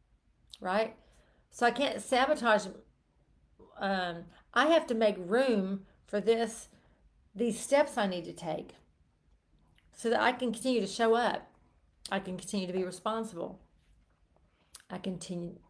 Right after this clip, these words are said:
can continue to earn an income. I can continue to live and move and breathe and have my being, <laughs> you know? So anyway,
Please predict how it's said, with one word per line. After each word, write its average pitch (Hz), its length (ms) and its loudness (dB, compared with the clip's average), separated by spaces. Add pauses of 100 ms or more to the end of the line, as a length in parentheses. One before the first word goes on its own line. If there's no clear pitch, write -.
can 170 220 -6
continue 175 440 -8
to - 80 -10
earn 175 180 -6
an 170 60 -6
income. 185 520 -6 (1120)
I 185 100 -8
can 170 200 -6
continue 180 580 -6
to 160 480 -8 (100)
live 196 600 2 (220)
and 175 180 -6
move 196 340 2
and 160 200 -4
breathe 190 500 0
and 165 220 -12
have 175 320 -4
my 156 180 -6
being, 175 540 -4 (120)
<laughs> - 0 - (140)
you 254 160 8
know? 254 520 6 (1160)
So 285 120 -2
anyway, 202 360 2